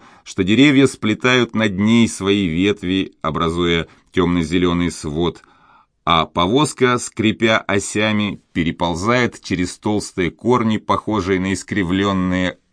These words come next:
артритом пальцы. Говорят, здесь водятся олени,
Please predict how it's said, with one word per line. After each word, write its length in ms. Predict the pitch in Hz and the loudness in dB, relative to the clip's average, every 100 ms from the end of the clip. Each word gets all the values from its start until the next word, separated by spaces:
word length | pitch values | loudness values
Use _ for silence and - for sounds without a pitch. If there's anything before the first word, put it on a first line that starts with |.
| _ _ | _ _
артритом 720 | 98 - - 98 98 90 87 | -2 -2 -2 -2 0 0 -2
пальцы. 640 | - 80 76 71 - 65 - _ _ _ _ _ _ _ _ _ _ | -2 -2 -2 -4 -10 -14 -14 _ _ _ _ _ _ _ _ _ _
Говорят, 500 | - 95 143 156 - _ _ _ | -2 2 2 2 -4 _ _ _
здесь 480 | 92 78 131 135 117 | -10 0 2 2 0
водятся 520 | 127 131 113 - 117 | 0 0 0 0 -2
олени, 760 | - 80 98 131 131 120 117 | 0 -2 0 0 2 0 -2